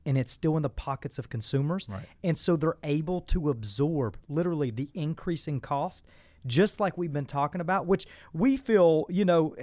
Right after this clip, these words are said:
Speaker 1: it's gonna, it's gonna play its effect on this whole, you know, disinflation process,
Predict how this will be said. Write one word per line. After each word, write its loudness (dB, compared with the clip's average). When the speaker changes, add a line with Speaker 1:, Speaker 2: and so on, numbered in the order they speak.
Speaker 1:
it's 2
gonna, 2
it's -4
gonna 0
play 0
its -6
effect 0
on 0
this 0
whole, 6
you 2
know, 6
disinflation 0
process, 0